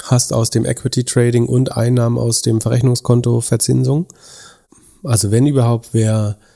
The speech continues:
Trade Republic, glaub ich, zukünftig vielleicht ein Konsolidator. Aber die Frage ist auch, willst du dir so Neobanking-Kunden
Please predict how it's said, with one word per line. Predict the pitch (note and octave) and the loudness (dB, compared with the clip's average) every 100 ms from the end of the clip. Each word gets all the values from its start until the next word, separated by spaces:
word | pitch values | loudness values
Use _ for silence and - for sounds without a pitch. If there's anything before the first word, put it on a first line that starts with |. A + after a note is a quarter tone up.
| _ _ _ - | _ _ _ -2
Trade | A2+ G#2+ | 0 2
Republic, | G2+ - A2+ C#3 | 0 0 0 0
glaub | - B2 A2+ | 0 0 0
ich, | A2+ | 0
zukünftig | - A#2 A2+ A2+ A2 | -2 0 0 -2 -4
vielleicht | - A2+ A#2 B2 | -2 0 0 0
ein | A#2 | 0
Konsolidator. | A#2+ A2 G#2+ G2+ G2+ A2 G2+ G2 A#2 | 0 0 0 0 -2 -2 -2 -4 -6
Aber | A2+ G#2+ | -2 0
die | G#2 | 0
Frage | - G#2+ A#2 B2 | 0 0 2 2
ist | A#2 - - | 0 -2 0
auch, | A2+ A#2 - _ _ - - _ _ _ _ _ _ _ _ _ _ _ _ _ _ | 0 0 -4 _ _ -20 -20 _ _ _ _ _ _ _ _ _ _ _ _ _ _
willst | A2 A2 - - | -2 0 -2 0
du | A2+ | 0
dir | A2+ A2+ A2 | 2 2 2
so | G#2+ | 0
Neobanking-Kunden | G#2+ G#2+ A2+ A2 G#2+ A2 A2 - A2 G#2+ A2 G#2+ A2+ | 2 0 0 0 -2 -2 -6 -2 -2 -2 -2 -2 -4